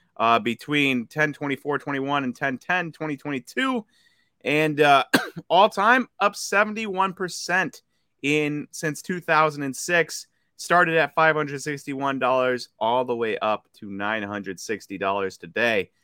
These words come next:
So Steve Carlton, pretty good rise there in the last sixteen years or so. Our Instagram post of the day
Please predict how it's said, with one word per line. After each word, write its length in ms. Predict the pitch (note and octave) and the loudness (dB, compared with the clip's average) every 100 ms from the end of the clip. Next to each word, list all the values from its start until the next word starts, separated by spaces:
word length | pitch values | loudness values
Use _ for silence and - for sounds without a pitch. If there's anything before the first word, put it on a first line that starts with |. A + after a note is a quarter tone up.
| _ - | _ -14
So 120 | A2 | -10
Steve 320 | - D#3 E3 | -6 -4 -2
Carlton, 560 | - F3 F3+ C3+ A2 F#2+ _ _ _ _ - | 4 6 4 2 -4 -6 _ _ _ _ -10
pretty 220 | G#3 G#3+ | -8 -10
good 320 | F3+ G3+ G3 | -6 -2 -2
rise 480 | F3 F#3 G3 E3+ A#2 | 0 0 0 -2 0
there 220 | A2+ A2 | 2 2
in 80 | G#2+ | 2
the 80 | G#2+ | 0
last 480 | A#2 C#3 - - _ _ _ _ _ _ _ _ _ _ _ | 0 0 -6 -20 _ _ _ _ _ _ _ _ _ _ _
sixteen 580 | - C#3+ - D3 C3+ B2 | -6 -6 -6 -4 -2 -2
years 300 | B2 B2 F2 | 0 -2 -4
or 60 | |
so. 160 | E2 - _ _ _ _ _ _ - _ - | -14 -20 _ _ _ _ _ _ -20 _ 0
Our 240 | F#3 F3+ | 4 6
Instagram 560 | G3 G#3 F#3+ F3 F#3+ F3+ | 4 0 -2 0 0 0
post 320 | G3 G3 - | 0 -2 -2
of 40 | F3 | -6
the 60 | |
day 340 | D3 F#3 F#3 | -2 0 0